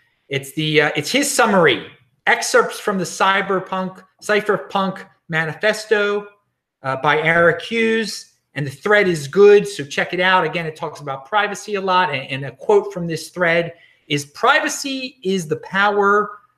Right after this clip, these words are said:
to selectively reveal oneself to the world." All right, thank you. And, uh, this, uh, this manifesto, it has a lot to do with Bitcoin. So check, check it out if you want, if you have some time. It, it goes by fast. It's a summary. It's like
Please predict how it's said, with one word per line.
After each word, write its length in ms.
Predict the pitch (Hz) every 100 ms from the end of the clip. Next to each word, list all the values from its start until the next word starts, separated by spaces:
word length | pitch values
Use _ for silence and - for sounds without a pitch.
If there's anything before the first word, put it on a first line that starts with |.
| _
to 100 | -
selectively 920 | 143 - 147 180 208 214 180 190 185
reveal 480 | 156 131 139 165 165
oneself 680 | 135 139 139 - 135 135 131
to 120 | - 135
the 140 | 131
world." 800 | 117 110 117 107 85 - - _ _ _ _ _ _ _ _ _
All 200 | 95 120
right, 260 | 110 117 92 - _
thank 320 | 139 143 147 143
you. 240 | 113 80 - _ _ _ 98
And, 280 | 104 107
uh, 300 | 107 107 107 107
this, 360 | 131 - -
uh, 300 | 120 117 113 - -
this 460 | 127 120 - - - _ _ _ _ _ _ _ _
manifesto, 1000 | 131 139 127 - 165 - - 170 147 143
it 80 | 123 - -
has 200 | - 127
a 20 |
lot 240 | 123 123 -
to 80 |
do 220 | 117 117 117
with 180 | 113 - _ _ _ -
Bitcoin. 480 | 123 - 98 87
So 280 | - 110 104
check, 400 | 104 - 160 -
check 240 | - 165 170
it 80 |
out 260 | 156 156 147
if 140 | 127
you 80 | 131
want, 180 | 127 113
if 140 | 113
you 80 | 120
have 80 | 117
some 160 | - -
time. 280 | 143 135
It, 100 | 185
it 120 | - -
goes 160 | 359
by 160 | 240 175
fast. 380 | - 151 151 151
It's 100 | 143
a 60 |
summary. 440 | - 170 160 156 147
It's 160 | 143
like 200 | 117 -